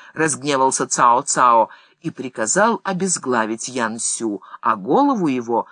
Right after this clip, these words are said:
в назидание другим выставить у ворот лагеря.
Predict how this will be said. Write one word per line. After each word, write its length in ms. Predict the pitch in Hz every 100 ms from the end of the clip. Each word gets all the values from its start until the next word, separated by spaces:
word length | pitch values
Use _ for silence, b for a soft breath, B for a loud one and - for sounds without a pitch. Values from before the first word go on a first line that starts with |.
| B
в 140 | - 123
назидание 560 | 156 156 143 127 127
другим 440 | 135 147 196 311 226
выставить 460 | 262 - 226 202
у 80 | 196
ворот 320 | 170 165 165
лагеря. 500 | 143 104 98 78 -